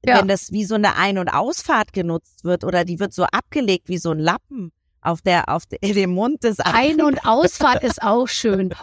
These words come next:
Speaker 1: Oder so, ja, zügiges in die Garage fahren, ohne
Speaker 2: <laughs>
Speaker 1: vorher das Garagentor geöffnet zu
Speaker 2: Ja.
Speaker 1: haben. Es gibt viele Bilder, die, die darauf fassen.
Speaker 2: Ja.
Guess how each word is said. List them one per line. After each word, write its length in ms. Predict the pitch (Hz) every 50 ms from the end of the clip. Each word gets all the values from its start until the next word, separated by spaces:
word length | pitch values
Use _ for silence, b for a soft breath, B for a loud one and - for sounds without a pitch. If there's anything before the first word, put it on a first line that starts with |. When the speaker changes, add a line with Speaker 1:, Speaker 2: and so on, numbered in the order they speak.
| B -
Speaker 1:
Oder 240 | 269 269 269 262 254
so, 280 | 220 262 262 254 262 262
ja, 260 | - 254 233 247 277 247
zügiges 640 | 208 - - 320 349 349 370 330 247 302 320 320 -
in 140 | - 294 269
die 100 | 294 254
Garage 560 | 262 247 233 202 214 226 294 359 311 285 294
fahren, 360 | - - 269 247 240 247 220 240 - - 254
ohne 160 | 294 339 320
Speaker 2:
<laughs> 160 | - 277 285
Speaker 1:
vorher 160 | 269 247 269
das 200 | 247 240 240 -
Garagentor 760 | - 247 233 220 226 262 330 311 311 277 - - 247 220 214
geöffnet 460 | 208 220 208 220 208 - 220 196 - -
zu 100 | - 196
Speaker 2:
Ja. 60 | 160
Speaker 1:
haben. 300 | 175 175 170 170 196 185 - _ _
Es 140 | - 269 - -
gibt 160 | 453 - -
viele 260 | - 415 381 359 320
Bilder, 380 | 214 262 254 233 220 214 190 185
die, 260 | 190 202 214 214 - 214
die 180 | 233 220 214
darauf 340 | 202 220 196 185 196 202 190
fassen. 380 | - - 196 180 - - 175 -
Speaker 2:
Ja. 220 | - 233 175 135